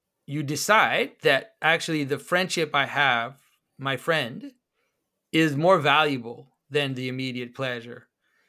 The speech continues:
And so you sacrifice that moment, that possibility, in order to be bound to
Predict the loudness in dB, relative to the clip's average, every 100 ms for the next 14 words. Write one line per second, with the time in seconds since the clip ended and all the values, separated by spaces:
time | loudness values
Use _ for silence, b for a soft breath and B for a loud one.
0 | _ -16 0 2 2 -2 0 4 2 2
1 | -4 -4 -4 -6 -14 -20 _ _ _ _
2 | -8 -4 -4 -6 -2 0 0 -4 -12 -10
3 | -4 -4 -4 2 2 0 -6 -4 -4 -6
4 | -10 -14 _ _ _ _ -2 2 2 2
5 | -2 -4 0 0 -2 _ _ _ _ _
6 | _ -6 -4 0 4 4 2 -2 -4 -2
7 | -2 -4 -8